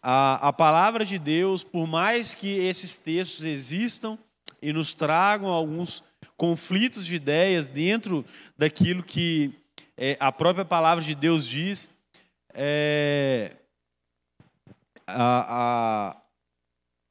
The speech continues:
a gente tem que entender que a palavra de Deus, ela se explica. E por mais que alguns textos não tenham uma compreensão,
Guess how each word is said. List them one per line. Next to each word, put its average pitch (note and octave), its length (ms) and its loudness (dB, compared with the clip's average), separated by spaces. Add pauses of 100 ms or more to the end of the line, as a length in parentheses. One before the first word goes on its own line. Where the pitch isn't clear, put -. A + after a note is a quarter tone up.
(1500)
a D3 120 4
gente D#3 260 2
tem G3 240 4
que G#3 140 4
entender F#3+ 840 4 (440)
que D#3 200 4
a E3+ 120 10
palavra F#3 500 8
de F#3 140 4
Deus, E3 680 6 (500)
ela E3 300 0
se - 160 -2
explica. G3 680 -6 (640)
E - 140 -4
por F#3+ 220 0
mais A3 400 0
que A3 440 0
alguns F3+ 480 2
textos F3 460 2
não F3 180 -2
tenham G3+ 360 0
uma G3+ 160 2
compreensão, F3 1000 -2